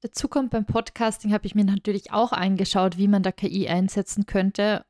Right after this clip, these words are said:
Und da gibt's eine recht, äh, coole K I, beziehungsweise auch eine, die man recht sch-,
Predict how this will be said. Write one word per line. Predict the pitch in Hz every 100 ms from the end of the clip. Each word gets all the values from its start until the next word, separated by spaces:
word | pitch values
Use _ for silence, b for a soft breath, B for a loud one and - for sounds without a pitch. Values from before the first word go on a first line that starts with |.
| -
Und | 220 220 - 190
da | 196
gibt's | 233 - -
eine | 208 202 202 196 - b b b
recht, | 202 208 220 - -
äh, | 214 214 208 185 _
coole | - - 254 226 208
K | 151 202
I, | - 196 233
beziehungsweise | 214 - 202 - 196
auch | 190
eine, | - 190 196
die | 185
man | 180
recht | 180 -
sch-, | -